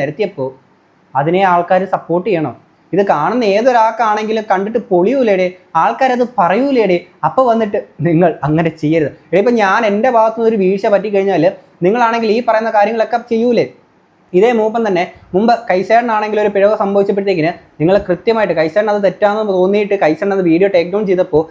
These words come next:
ഇതേ വ്യക്തി തന്നെയാണെങ്കിൽ അത് കറക്റ്റായിട്ട് എടുത്ത്, എടുത്ത് വെച്ചിട്ടാണെങ്കിൽ, ഇപ്പൊ ശവം തിന്നാൻ പാടില്ല എന്ന് പറഞ്ഞേക്കുന്ന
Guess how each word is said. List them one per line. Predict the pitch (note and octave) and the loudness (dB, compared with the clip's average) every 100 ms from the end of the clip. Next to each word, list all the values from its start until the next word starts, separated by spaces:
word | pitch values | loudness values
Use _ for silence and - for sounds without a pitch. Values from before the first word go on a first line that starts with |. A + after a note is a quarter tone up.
| - - E3 | -10 -2 2
ഇതേ | G#3+ B3+ | 4 2
വ്യക്തി | G#3 - A#3 | 0 -2 -2
തന്നെയാണെങ്കിൽ | A3+ G#3 G3 F3+ | 0 -2 0 0
അത് | G3 F#3 | 0 0
കറക്റ്റായിട്ട് | E3 - A3+ G#3+ F#3+ | -2 -2 0 2 0
എടുത്ത്, | E3+ G#3 G3+ E3 | 0 0 -2 -2
എടുത്ത് | E3+ G#3 | -2 0
വെച്ചിട്ടാണെങ്കിൽ, | F#3 G3+ F#3 F#3 E3+ D#3+ G3+ - _ | -2 -2 -2 -2 0 0 0 -4 _
ഇപ്പൊ | - F#3 - - | -2 -2 -2 -4
ശവം | C3+ E3+ G3 | -2 2 0
തിന്നാൻ | G#3+ A3+ A#3 A#3+ | 2 2 2 4
പാടില്ല | A3 A#3+ B3 B3 A3 | 2 2 2 2 2
എന്ന് | B3 A#3+ | 2 2
പറഞ്ഞേക്കുന്ന | A3+ A#3+ B3+ | 0 0 0